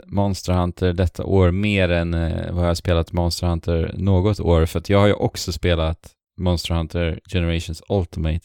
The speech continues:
till Switch. I, eh, i, jag tror det till och med är mer timmar jag har lagt ner i det än i Monster Hunter World. Så att för mig är egentligen Monster Hunter World och Monster Hunter Generations Ultimate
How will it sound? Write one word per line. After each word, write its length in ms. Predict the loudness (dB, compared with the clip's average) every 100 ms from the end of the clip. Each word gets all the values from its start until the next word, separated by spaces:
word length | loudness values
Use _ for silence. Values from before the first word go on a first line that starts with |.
| _
till 180 | -8 -6
Switch. 560 | -4 -4 -4 -10 -16 -18 _ _ _ _ _ -4
I, 340 | 0 2 2
eh, 420 | 2 2 2 2
i, 560 | 0 2 2 4 2 0
jag 100 | 0
tror 180 | 4 4
det 120 | 4
till 180 | 0 0
och 60 |
med 160 | 2 2
är 40 |
mer 300 | 2 2 2
timmar 600 | 0 -2 -2 -2 -2 -4 -6
jag 100 | -2
har 80 | -2
lagt 180 | -2 -4
ner 140 | -2
i 40 |
det 180 | -2 -2
än 340 | -2 -2 -4 -4
i 80 |
Monster 340 | -2 -2 -2 -6
Hunter 140 | -6
World. 380 | -4 -2 -2 -6 -12 _ _ _ _
Så 140 | -4 -4
att 120 | 0
för 100 | 4
mig 240 | 6 8
är 40 | 6
egentligen 480 | 6 2 0 0 0
Monster 260 | 0 -2
Hunter 180 | -4 0
World 260 | 2 2 2
och 80 |
Monster 280 | -2 -2 -4
Hunter 200 | -6 -4
Generations 480 | -4 -2 -2 -6 -4
Ultimate 640 | 0 0 -2 -2 -2 -4